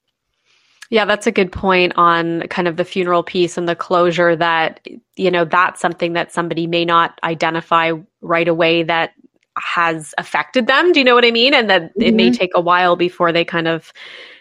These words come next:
Speaker 1: pick, pick that piece up. So yeah, that's interesting. And so are you kind of approaching, once,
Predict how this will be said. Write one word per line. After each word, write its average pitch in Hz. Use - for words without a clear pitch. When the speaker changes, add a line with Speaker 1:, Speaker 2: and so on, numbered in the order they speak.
Speaker 1:
pick, -
pick 190
that 165
piece -
up. 165
So 170
yeah, 170
that's 170
interesting. 180
And 196
so 247
are 262
you 269
kind 311
of 311
approaching, 285
once, 254